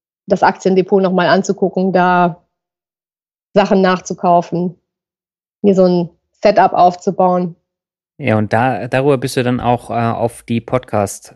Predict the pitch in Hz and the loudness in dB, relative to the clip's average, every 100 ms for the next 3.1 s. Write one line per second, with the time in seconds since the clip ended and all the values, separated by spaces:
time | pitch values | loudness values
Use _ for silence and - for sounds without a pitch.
0 | - 104 101 104 101 101 98 - 98 101 | -14 -12 -8 -6 -6 -8 -14 -16 -12 -8
1 | 101 - 98 95 - 95 135 170 _ _ | -8 -8 -10 -10 -12 -14 -14 -14 _ _
2 | _ _ - 208 202 202 196 - 208 247 | _ _ -2 2 4 4 2 2 4 6
3 | 311 | 4